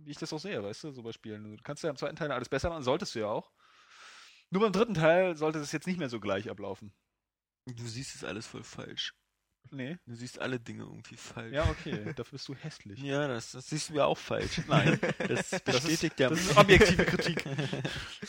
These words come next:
Speaker 2: Ähm, Lops, Halo vier natürlich noch mit dabei. Journey auch mit dabei.
Speaker 1: Muss ja.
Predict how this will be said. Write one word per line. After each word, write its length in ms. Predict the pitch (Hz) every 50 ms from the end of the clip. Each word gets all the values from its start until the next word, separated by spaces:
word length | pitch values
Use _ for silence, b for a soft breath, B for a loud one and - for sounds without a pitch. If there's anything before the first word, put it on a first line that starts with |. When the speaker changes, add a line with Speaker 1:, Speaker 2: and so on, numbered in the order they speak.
| B B B B B B B B B B B - 131
Speaker 2:
Ähm, 920 | 143 151 160 165 165 165 165 160 160 160 160 160 156 160 160 160 160 156
Lops, 640 | 147 139 131 135 135 131 135 143 - - - - 160
Halo 200 | 165 143 143 135
vier 460 | - - - 135 143 156 170 175 175
natürlich 320 | 175 170 160 - 175 160
noch 120 | 170 170 160
mit 160 | 160 165 -
dabei. 520 | 165 160 147 147 147 156 170 180 185 185 - B B B B B B B B B B B B _ _ - - _ _ _ -
Journey 960 | 120 117 110 117 127 123 127 139 151 156 160 170 175 175 175 175 180 180 160 - - _ _
auch 200 | - 135 147 -
mit 160 | - 165 165 -
dabei. 500 | 170 156 151 147 139 147 160 165 - - _ _ _ _ _ _ _ _ _
Speaker 1:
Muss 200 | - 127 - -
ja. 180 | 147 143 185